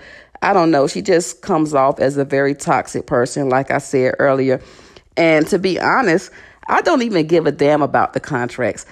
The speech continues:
Forget the contracts. It doesn't even matter at this point because she has taken it so far.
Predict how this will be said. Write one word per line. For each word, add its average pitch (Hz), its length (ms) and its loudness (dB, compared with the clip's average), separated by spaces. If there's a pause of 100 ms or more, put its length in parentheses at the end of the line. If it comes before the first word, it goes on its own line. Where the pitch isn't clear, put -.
(140)
Forget 214 600 -2
the 190 80 2
contracts. 180 680 0
It 170 80 0
doesn't 185 260 2
even 151 340 2
matter 165 480 2
at 113 160 -2
this 139 200 0
point - 340 -4
because 147 340 0
she 170 200 -4
has 143 160 0
taken 170 500 0
it 135 160 0 (220)
so 151 380 0
far. 160 520 -2